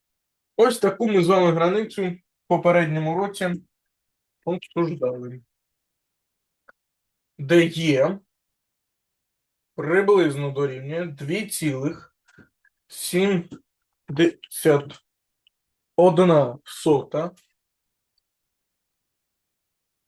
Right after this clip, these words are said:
дві цілих сім десятих, тисяча вісімсот двадцять вісім, тисяча вісімсот двадцять вісім.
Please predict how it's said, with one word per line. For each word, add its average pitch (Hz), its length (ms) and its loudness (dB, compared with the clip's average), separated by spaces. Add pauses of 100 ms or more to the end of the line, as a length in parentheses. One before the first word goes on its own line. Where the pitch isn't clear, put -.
(520)
дві 175 200 0
цілих 160 320 0
сім 175 240 -2
десятих, 143 560 -4
тисяча 190 420 -2
вісімсот 160 520 -4
двадцять 143 340 -4
вісім, 160 480 -12 (640)
тисяча 165 440 -2
вісімсот 143 760 -8
двадцять 139 760 -10
вісім. - 500 -16